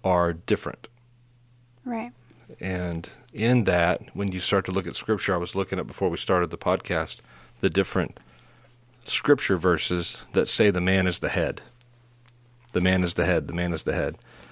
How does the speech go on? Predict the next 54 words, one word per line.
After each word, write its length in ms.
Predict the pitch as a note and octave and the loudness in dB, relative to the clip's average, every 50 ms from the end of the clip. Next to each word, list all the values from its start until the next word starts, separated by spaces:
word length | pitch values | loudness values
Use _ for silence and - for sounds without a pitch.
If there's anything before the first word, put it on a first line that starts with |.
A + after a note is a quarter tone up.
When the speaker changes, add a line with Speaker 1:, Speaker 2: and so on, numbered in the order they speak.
| - - - - | -20 -18 -6 0
Speaker 1:
And 180 | F#2+ F#2+ F#2 - - | 2 2 2 2 2
I 100 | - G2+ | 2 2
looked 260 | G2+ G2 G#2+ F#2+ - | 4 4 4 4 4
at 100 | G2+ - | 2 4
those 200 | - G2 F#2 F2 | 4 4 4 4
and 80 | F#2+ F#2 | 2 2
I 40 | |
read 180 | F2+ F2+ F#2 F#2 | 4 4 4 4
'em 120 | F2+ F#2 | 4 4
off 180 | F#2+ G2 F#2 - | 4 4 2 2
to 80 | - G2 | 0 0
you, 40 | |
and 80 | F2+ F2 | 2 2
I 40 | E2+ | 0
said, 200 | - - F2+ E2 | 0 -2 0 2
"Well, 240 | F2+ F#2+ F#2 F#2 F#2 | 4 4 6 4 4
it's 120 | - - | 2 2
hard 180 | - G2+ G2+ G2+ | 4 4 4 4
to 60 | F#2+ | 2
de-, 180 | F2 F#2 F#2 | 0 0 -2
deny 400 | D2 E2 E2+ F#2+ F#2 F#2 F#2 F2+ | -2 -2 -2 0 2 2 2 2
those." 440 | E2 F2+ F2 E2 B1+ C2 - - - - _ _ _ _ _ - - _ - - - - - - | 2 2 2 0 0 -2 -6 -10 -12 -14 _ _ _ _ _ -20 -20 _ -20 -20 -20 -18 -10 -6
Speaker 2:
Right. 180 | A3 A3 G#3 | -4 -2 2
Speaker 1:
They're 100 | G3+ G2 | 2 2
in 80 | F#2+ G2 | 4 4
multiple 460 | G2+ G#2 G#2+ A2+ - - A#2+ A#2+ A2 | 6 6 6 6 4 2 2 2 2
places, 720 | - - G#2+ F#2+ F2+ - - G2 F#2 F#2+ G2+ - - - - - - - - - - - - - | 4 4 4 4 4 2 0 0 0 0 -2 -4 -6 -6 -10 -16 -20 -20 -20 -20 -20 -12 -6 -2
and 100 | F#2+ F2+ | 0 0
it 80 | D2+ - | 2 2
says 480 | - - G#2+ G2 F#2+ F#2+ F2+ F2+ - - | 2 4 6 6 6 6 4 2 0 0
the 80 | G2 F#2 | 0 2
man 360 | F#2+ F#2+ F#2 F#2+ F#2+ G2 G2+ | 4 4 4 4 4 4 4
is 140 | G2 F#2 - | 2 0 2
the 140 | G#2+ G2 | 0 2
head 360 | E2+ G2 F#2 F2+ F2 F2 F2 - - _ - - _ _ _ - | 2 4 4 4 4 2 0 -4 -14 _ -20 -20 _ _ _ -6
of 120 | F2+ E2+ | -2 0
the, 120 | G2+ G2 F2+ - - | 0 0 0 -2 -6
of 200 | - G2+ F2+ E2+ | -6 -6 -4 -4
the 80 | F#2+ | -2
woman, 400 | F#2+ F#2+ F#2 F2+ F2+ F2 F2 F#2+ - - - - | 0 2 2 2 2 0 -2 -4 -8 -14 -12 -6
just 200 | - G2 F#2 - | -2 -2 -2 -2
as 100 | - - | -4 -6
Christ 380 | - - F#2 F2+ F2+ - - - | -2 2 2 2 2 2 0 -2
is 80 | D#2+ - | -2 0
head 140 | F#2+ F2+ | 0 0
of 80 | E2+ D2+ | 0 -2
the 60 | D#2+ | -2
man, 280 | E2+ F2 F2 F2+ F2+ - | -2 0 0 0 -2 -4
Christ 280 | - - F2+ F2 - | -4 0 0 0 2
is 40 | - | 2
head 100 | F#2 F2 | 0 0
of 80 | D#2+ D2+ | -2 -2
the 60 | E2+ | -2
church. 440 | - - G2 E2 B1 - - - | -2 0 2 0 0 -2 -6 -10